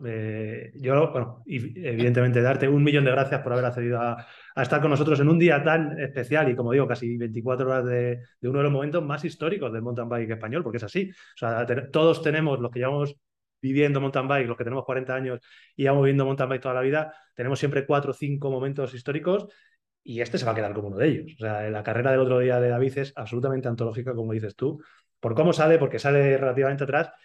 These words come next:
pero hay un momento que, que yo destaco mucho y es llegando a falta de dos vueltas, cuando consigue enganchar con el esfuerzo que tiene que suponer llegar ahí, en una curva, en una cuesta, se tiene que poner pie a tierra y se le va el grupo. Y ahí dices, "Se acabó".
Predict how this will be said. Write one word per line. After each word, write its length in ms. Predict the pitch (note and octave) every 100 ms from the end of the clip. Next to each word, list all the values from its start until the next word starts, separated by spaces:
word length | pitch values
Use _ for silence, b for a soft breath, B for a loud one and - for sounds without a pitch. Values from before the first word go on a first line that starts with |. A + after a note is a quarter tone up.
| b _
pero 160 | B2+ A#2+
hay 80 |
un 60 | F3+
momento 340 | E3+ F3 F#3
que, 280 | C#3 C3 C3+
que 100 | -
yo 80 | A#2+
destaco 280 | D3 D3+ D#3
mucho 240 | D#3+ E3+
y 60 | D3+
es 220 | D3 -
llegando 480 | B2+ A2+ A2 E3 C#3+
a 80 | G#2+
falta 240 | C3+ C3+
de 80 | D3+
dos 140 | D#3+ D#3
vueltas, 420 | F3 E3+ E3 E3
cuando 260 | B2+ A#2+
consigue 320 | A#2+ A2+ C#3+ F3+
enganchar 400 | E3 A#2 D3+ C#3+
con 120 | B2
el 60 | A2
esfuerzo 380 | A2 D3 C#3+
que 60 | C3+
tiene 140 | C3+ B2+
que 80 |
suponer 280 | B2 A#2+ B2
llegar 200 | B2 B2
ahí, 200 | B2 F3+ b b b _ _
en 160 | C#3+ C3
una 320 | D3 D#3 D#3
curva, 300 | F3+ F#3 F3+
en 60 | E3+
una 120 | E3+
cuesta, 300 | G3 F#3+ D#3
se 100 | -
tiene 140 | C#3
que 80 | D3+
poner 160 | D3+ D3+
pie 100 | D3+
a 40 |
tierra 340 | F3 F#3 G3 -
y 80 |
se 120 | - A2+
le 60 |
va 80 | A#2+
el 60 | G#2+
grupo. 220 | A2 G#2
Y 260 | G2 C#3 C3+
ahí 180 | C#3
dices, 260 | C3+ A#2+ A2
"Se 80 | A#2
acabó". 460 | G#2 B2+ - -